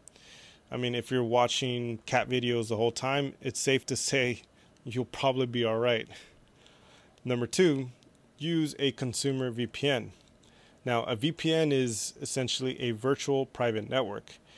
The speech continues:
It's kind of like a, a special tunnel on the internet that can hide all your data and all your internet activity that you send and receive.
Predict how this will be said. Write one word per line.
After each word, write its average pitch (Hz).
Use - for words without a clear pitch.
It's -
kind 156
of 135
like 127
a, 120
a 120
special 147
tunnel 123
on 123
the 117
internet 127
that 123
can 117
hide 127
all 139
your 139
data 120
and 127
all 127
your 135
internet 120
activity 113
that 123
you 113
send 120
and 117
receive. 110